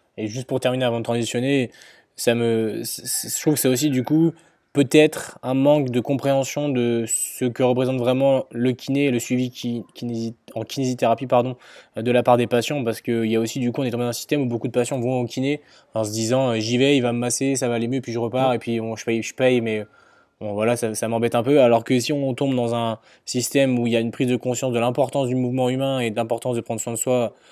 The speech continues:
Speaker 1: euh, que ce soit en, en réhabilitation ou même dans, dans l'entretien physique global, eh ben, on aura moins cette, euh, cet élément-là. C'est-à-dire que pour moi, aujourd'hui, payer pour pouvoir être en bonne santé, finalement, c'est comme bien manger, c'est comme, euh,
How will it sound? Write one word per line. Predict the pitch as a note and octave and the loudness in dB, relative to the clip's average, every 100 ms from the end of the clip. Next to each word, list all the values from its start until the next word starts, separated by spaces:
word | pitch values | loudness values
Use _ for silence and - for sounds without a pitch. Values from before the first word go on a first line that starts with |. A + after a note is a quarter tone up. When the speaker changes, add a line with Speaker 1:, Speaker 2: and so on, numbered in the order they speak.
| - _ - | -20 _ -8
Speaker 1:
euh, | G#2 G2 G2 G#2 | -6 -4 -6 -6
que | A#2+ | -4
ce | - | -2
soit | A#2 B2 | -2 0
en, | A#2 | -2
en | A2+ | -2
réhabilitation | A#2+ A#2+ B2+ B2 A#2+ C3+ | 0 2 2 0 -2 -2
ou | |
même | B2 A#2+ | -2 -2
dans, | A2+ A2 G#2 G#2 - | -4 -4 -8 -10 -8
dans | G#2+ | -6
l'entretien | A2 A#2+ A#2 A#2 A2 G#2+ _ _ | -4 -4 -4 -4 -6 -10 _ _
physique | - B2+ B2+ B2 - - | -6 -2 -2 -4 -12 -2
global, | A#2 B2 D3+ D3+ - - _ G#2+ | 2 6 4 2 -16 -20 _ -4
eh | |
ben, | A2+ | -2
on | A2+ | 0
aura | A2 A2+ | 2 2
moins | C3 D3 | 2 2
cette, | B2+ A2+ | 0 2
euh, | A#2+ A2+ G#2+ _ _ _ _ | 2 2 0 _ _ _ _
cet | - A#2+ C3 | -6 -2 2
élément-là. | B2+ B2 C3+ B2+ | 4 4 2 2
C'est-à-dire | A#2+ A#2+ | 0 0
que | A#2 | -4
pour | A#2 | -2
moi, | B2 C#3+ C#3 | 4 6 6
aujourd'hui, | A#2+ A#2 A#2+ C#3 B2+ A2+ G#2 | 4 0 0 0 0 -2 -2
payer | - C#3 C3+ | 2 4 4
pour | B2 | 2
pouvoir | A#2+ A#2+ A#2 | 2 2 2
être | - | 0
en | |
bonne | A#2 A2+ | -4 -4
santé, | A#2 C3 | -6 -6
finalement, | - A#2 B2 | -6 -6 -4
c'est | A2+ | -2
comme | B2+ A#2 | -2 0
bien | A2+ | 0
manger, | A2+ A2+ C3 | -2 -2 -2
c'est | B2 | -4
comme, | G#2+ A2+ | -8 -6
euh, | G#2+ | -6